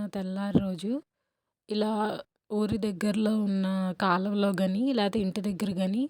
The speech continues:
దీపాలు ఇలా వె-, కాలువలో వదులుతారు. ఇది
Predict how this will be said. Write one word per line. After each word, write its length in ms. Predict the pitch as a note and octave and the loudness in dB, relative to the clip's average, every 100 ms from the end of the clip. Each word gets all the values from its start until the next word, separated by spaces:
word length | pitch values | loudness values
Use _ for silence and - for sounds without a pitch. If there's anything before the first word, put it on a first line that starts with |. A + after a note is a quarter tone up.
| - _ _ _ _ _ _ _ _ _ - | -6 _ _ _ _ _ _ _ _ _ -14
దీపాలు 520 | F#3+ G#3+ - G3+ G3+ G3 | -2 -2 0 -2 -2 -2
ఇలా 140 | F#3+ B3 A#3+ | 0 -2 -2
వె-, 180 | A#3 - _ _ _ - | -4 -8 _ _ _ -8
కాలువలో 480 | A3+ G#3 G#3 G#3+ G#3 | -4 -2 0 -2 -2
వదులుతారు. 580 | F#3 G3 F#3+ G3 F#3 A3 C4 _ _ _ _ _ _ _ _ _ _ _ _ _ _ _ _ _ _ _ _ _ _ _ _ _ _ _ _ _ _ _ _ _ _ _ _ _ _ | -2 -2 0 0 0 -2 -6 _ _ _ _ _ _ _ _ _ _ _ _ _ _ _ _ _ _ _ _ _ _ _ _ _ _ _ _ _ _ _ _ _ _ _ _ _ _
ఇది 200 | A3+ G#3 | -2 0